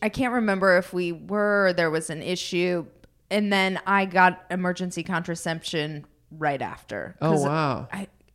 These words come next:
Speaker 1: it broke or, or we had sex and he took it off and we had it. I,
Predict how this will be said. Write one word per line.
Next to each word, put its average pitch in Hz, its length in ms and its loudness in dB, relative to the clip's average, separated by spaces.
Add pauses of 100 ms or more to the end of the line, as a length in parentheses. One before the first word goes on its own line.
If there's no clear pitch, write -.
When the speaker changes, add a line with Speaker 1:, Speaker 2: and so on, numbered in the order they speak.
(540)
Speaker 1:
it 190 280 -8
broke 233 540 2
or, 165 420 2 (500)
or 202 140 4
we 190 160 0
had 208 300 -2
sex 214 460 -2
and 175 120 -4
he 165 260 -6 (680)
took 202 220 -4
it 190 100 2
off 190 280 0
and 175 180 -8
we 165 260 -10
had 185 240 -6
it. - 200 -6
I, 196 160 -2